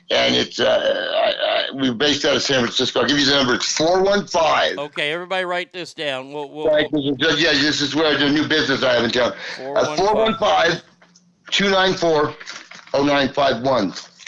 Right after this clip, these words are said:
Speaker 2: Oh nine five one. Okay, I'll, I'll give that a call when we get off the air, Joe.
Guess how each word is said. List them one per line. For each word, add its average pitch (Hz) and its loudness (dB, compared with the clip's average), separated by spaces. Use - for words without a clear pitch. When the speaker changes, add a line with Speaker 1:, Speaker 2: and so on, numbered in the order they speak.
Speaker 2:
Oh 135 -8
nine 123 -12
five 110 -10
one. 101 -18
Okay, 147 -6
I'll, 170 -2
I'll 196 -2
give 202 -6
that 202 0
a 180 -4
call 196 -2
when 160 -10
we 165 -8
get 160 -8
off 156 -4
the 143 -6
air, 143 -6
Joe. 117 -12